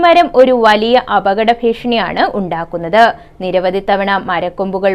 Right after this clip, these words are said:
മുറിച്ചു മാറ്റിയെങ്കിലും മരം വീണ്ടും റോഡിന് കുറുകെ തന്നെ വളർന്നു. ഏതു നിമിഷം വേണമെങ്കിലും മരം ഒടിഞ്ഞു വീഴാമെന്ന അവസ്ഥയിലാണെന്ന് പ്രദേശവാസികൾ പറയുന്നു.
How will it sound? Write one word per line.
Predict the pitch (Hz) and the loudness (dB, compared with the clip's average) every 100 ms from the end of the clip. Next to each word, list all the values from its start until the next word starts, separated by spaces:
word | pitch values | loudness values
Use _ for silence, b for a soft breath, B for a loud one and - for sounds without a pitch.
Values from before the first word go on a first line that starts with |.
| 180 | -2
മുറിച്ചു | 170 180 - 214 | -6 -8 -6 -4
മാറ്റിയെങ്കിലും | 196 196 202 170 156 214 254 | -2 -4 -4 -4 -6 -4 0
മരം | 185 190 202 185 | 0 -2 -4 -6
വീണ്ടും | 185 190 196 185 | -6 -4 -6 -4
റോഡിന് | 170 175 190 190 | -4 -2 -4 -6
കുറുകെ | 175 170 175 190 | -6 -6 -6 -4
തന്നെ | 190 185 180 160 | -6 -4 -4 -4
വളർന്നു. | 147 - 180 320 - B - 277 | -8 -8 -2 -2 -4 B -2 0
ഏതു | 302 277 349 | 2 0 0
നിമിഷം | 349 359 381 339 320 | -2 -4 -2 0 2
വേണമെങ്കിലും | 302 302 277 220 208 349 269 | 2 2 0 0 -2 0 0
മരം | 208 208 - 190 | 2 0 -2 -4
ഒടിഞ്ഞു | 196 226 247 | -2 -2 -2
വീഴാമെന്ന | 240 240 240 240 240 233 202 | 0 0 0 0 -2 -2 -2
അവസ്ഥയിലാണെന്ന് | 185 202 - 254 233 190 165 180 339 214 | -4 -4 -2 0 2 0 -2 0 0 0
പ്രദേശവാസികൾ | 185 190 202 247 214 208 208 196 185 - | -4 -4 -4 -2 0 0 -2 -4 -4 -4
പറയുന്നു. | 156 165 165 226 | -6 -6 -4 -2